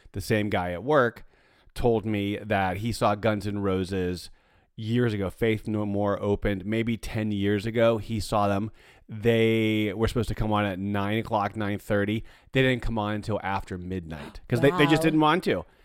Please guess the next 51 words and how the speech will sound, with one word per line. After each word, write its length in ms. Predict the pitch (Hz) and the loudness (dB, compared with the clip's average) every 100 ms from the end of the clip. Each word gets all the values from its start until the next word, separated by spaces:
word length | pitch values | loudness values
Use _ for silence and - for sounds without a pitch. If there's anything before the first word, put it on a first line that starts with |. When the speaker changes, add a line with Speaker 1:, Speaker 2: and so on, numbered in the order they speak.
| - | -8
Speaker 2:
Wow. 320 | 170 160 151 | -4 -2 0
Speaker 1:
So 120 | 151 | 4
the 100 | 147 | 4
concert 400 | 147 147 147 135 | 6 2 2 0
didn't 220 | 139 127 | 0 0
end 260 | 120 131 131 | -2 -2 -2
until 320 | 123 117 120 | -4 -2 0
almost, 300 | 120 117 110 | 0 0 0
like, 160 | 110 - | -2 -2
two 180 | 139 | -4
o'clock, 220 | 120 - 110 | -2 0 2
Speaker 2:
But 80 | |
at 100 | 262 | 2
Speaker 1:
two, 60 | 151 | 2
Speaker 2:
least 140 | 269 180 | 4 10
Speaker 1:
and 100 | 190 | 10
they 80 | |
did 160 | 196 208 | 10 8
a 60 | 190 | 6
three-hour 480 | 220 208 202 196 | 6 6 8 8
set, 280 | 170 - 190 | 4 4 4
he 100 | 190 | 4
said. 340 | 170 151 110 78 | 0 2 2 2
Speaker 2:
That's 160 | 190 - | -8 -8
amazing. 420 | 185 190 202 170 | -6 -4 -4 0
Speaker 1:
Again, 260 | 139 156 156 | 6 6 8
that 100 | 135 | 6
was 160 | 135 135 | 4 4
inside, 500 | 139 - 113 110 107 | 2 2 4 4 0
so 140 | 113 | -2
there 100 | 110 | -2
was 140 | 107 | -2
no 120 | 117 110 | 0 0
ordinance. 600 | 104 104 98 110 - - - - | 0 -2 -2 -6 -8 -18 -20 0
But 160 | 120 110 | 2 2
still, 500 | - 170 170 104 - - - | -6 0 4 2 0 -16 0
they 180 | 117 123 | 4 4
did 220 | 135 123 | 2 2
their 120 | 127 | 0
full 280 | 117 127 123 | 0 -4 -4
set. 380 | - 170 107 104 | 0 -2 -2 -2
They 180 | 107 | -2
come 200 | 104 113 | -2 -2
on 160 | 110 107 | 0 0
whenever 300 | 107 101 113 | -2 -2 0
they 140 | 117 | 0
want. 400 | 113 123 151 110 | -2 -4 -6 -6
I 80 | 87 | -6
mean, 180 | 104 107 | -4 -4
if 140 | 107 | -4
you're 260 | 117 117 107 | -2 -2 -2